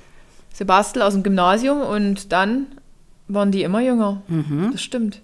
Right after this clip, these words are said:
Speaker 2: Mhm.
Speaker 1: Ja. Ganz ehrlich, ich kann mit so alten Säcken nicht viel anfangen. Ich war noch nie der Typ, der irgendjemanden, erst A, bra-, war ich noch nie der Typ, der jemanden brauchte, der mir irgendwas beweisen muss, der irgendwie älter war, mehr Geld hatte oder ein großes Auto gefahr-, gefahren hat, wenn man es jetzt mal nur auf das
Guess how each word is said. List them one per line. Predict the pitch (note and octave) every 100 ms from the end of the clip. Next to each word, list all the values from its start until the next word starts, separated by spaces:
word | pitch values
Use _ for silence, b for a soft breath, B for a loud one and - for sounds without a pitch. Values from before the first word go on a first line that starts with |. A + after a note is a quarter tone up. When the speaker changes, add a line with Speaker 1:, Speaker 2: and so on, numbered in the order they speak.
| -
Speaker 2:
Mhm. | F3+ F#3 F#3 G3+ B3 - b b b b _ _ -
Speaker 1:
Ja. | G3+ A#3+ D#4+ D#4+ B3 G#3+ - _ - - b b b b -
Ganz | F#3+
ehrlich, | D3 F#3+ A#3
ich | G3+
kann | G#3
mit | G3+
so | G3
alten | - F3 G3
Säcken | F3 F3+ G3
nicht | F#3
viel | F3
anfangen. | - D#3+ F3+ E3 D#3+
Ich | - F#3+
war | G#3
noch | F#3+
nie | G3+ B3+
der | A#3+
Typ, | G#3+ A#3+ B3+
der | F#3+
irgendjemanden, | D3 G#3+ A3 G3 F#3+ F#3 E3+ -
erst | F#3+ -
A, | - G#3+
bra-, | C#4 - -
war | F#3+
ich | F#3+
noch | F3+
nie | G3+
der | A3+
Typ, | A3 G#3
der | F#3
jemanden | F3 F3
brauchte, | E3 D#3+ G#3+ G3
der | F3 E3+
mir | E3
irgendwas | E3 F3+ E3
beweisen | D3+ C#3+ E3
muss, | A3+ C4 C4
der | E3+
irgendwie | C#3 D#3+ D#3
älter | D#3+ F#3 F3
war, | F3 F3
mehr | F3 C#3+
Geld | C#3+ D#3+ F3+
hatte | F3+ F3
oder | D3 C#3
ein | C#3+
großes | C#3+ C#3
Auto | - D#3+ G3+
gefahr-, | G3 - F#3+ -
gefahren | E3 F3+ F#3
hat, | F#3
wenn | D#3
man | D3
es | D3+
jetzt | -
mal | D#3
nur | D3+ C#3+
auf |
das | D#3 D3 -